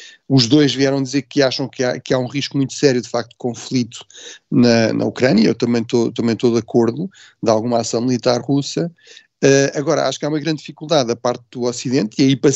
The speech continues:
mas para, e para ser justo também, não é apenas da Alemanha, mas a Alemanha é aqui um ator especialmente importante,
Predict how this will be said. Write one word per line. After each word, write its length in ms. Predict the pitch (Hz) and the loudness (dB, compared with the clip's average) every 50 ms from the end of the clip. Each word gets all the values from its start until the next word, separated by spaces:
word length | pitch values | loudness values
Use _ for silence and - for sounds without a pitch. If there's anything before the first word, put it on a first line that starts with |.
| - - | 0 -2
mas 180 | - 160 147 - | -2 -2 -2 -2
para, 180 | - - 151 156 | -2 2 2 2
e 240 | 151 - 160 156 | 2 2 0 -2
para 160 | 147 - 151 139 | 0 0 -2 -2
ser 200 | - - 151 143 | 0 0 0 0
justo 320 | - 165 147 - - 160 | 0 -4 -4 -2 -2 0
também, 200 | 156 156 151 147 | 2 2 0 2
não 220 | 127 131 135 143 | 2 0 0 2
é 80 | 139 135 | 2 0
apenas 340 | 131 - 139 135 131 127 110 | 0 0 0 0 0 0 0
da 80 | 127 | 0
Alemanha, 540 | 123 120 123 120 113 113 113 120 135 180 240 - | 0 0 0 0 0 -2 -2 -2 -4 -6 -6 -6
mas 200 | 120 104 101 117 | -6 -6 -2 0
a 60 | 113 | 0
Alemanha 340 | 113 113 117 117 117 113 113 | 0 0 -2 -4 -4 -4 -6
é 20 | |
aqui 180 | 110 - - 135 | -6 -6 -4 -2
um 60 | 117 | -2
ator 160 | 113 - - | -2 -2 -4
especialmente 460 | - - - 135 120 123 123 - - | -8 -6 -2 -2 -2 -2 -2 0 -2
importante, 480 | 131 131 - - - - 143 165 185 | -2 -2 -4 -2 0 2 2 2 -2